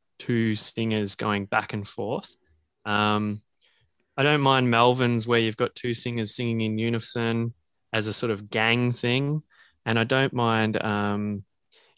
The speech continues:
you know, uh, bands where one singer sings a whole song, another singer sings another song.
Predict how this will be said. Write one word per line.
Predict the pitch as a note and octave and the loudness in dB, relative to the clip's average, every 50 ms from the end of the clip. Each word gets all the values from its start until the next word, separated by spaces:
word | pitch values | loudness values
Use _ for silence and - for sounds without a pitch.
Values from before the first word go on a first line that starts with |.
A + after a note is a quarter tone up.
| _ - | _ -4
you | A#2+ A2+ | -2 0
know, | A2 G#2+ G#2 G#2 G#2 G#2 - _ _ _ _ _ _ _ | 0 2 0 0 -2 -4 -6 _ _ _ _ _ _ _
uh, | A2+ A2 G#2 G#2 G2+ - | -8 -8 -6 -6 -6 -2
bands | - B2 A#2 A2+ A2+ A2 G#2+ | 0 2 4 4 4 2 2
where | A2 A2 G#2+ G#2 | 2 2 2 2
one | G#2 G#2+ A2+ A2+ | 4 2 2 2
singer | G#2+ - - A2+ A2 | 2 0 0 0 0
sings | G2+ - A2+ A2+ G#2 | -2 -2 -2 -2 -2
a | G2+ | 0
whole | G2 A2+ G#2 G2 | 0 0 0 0
song, | - - - A2 G#2 G2+ F#2+ G2 G2+ - | 0 0 0 0 -2 -2 -4 -8 -12 -8
another | - A2 A2 A2 G#2 G#2 | -4 0 0 0 0 -2
singer | - - G#2+ G#2+ | -4 -8 -8 -8
sings | G2+ - A2 G#2+ G#2 | -8 -6 -6 -6 -6
another | G#2 G#2+ G#2 G2+ G#2 | -4 -4 -4 -2 -2
song. | G2 - - G#2+ G#2 G#2+ A#2 | -2 -2 -4 -4 -6 -8 -10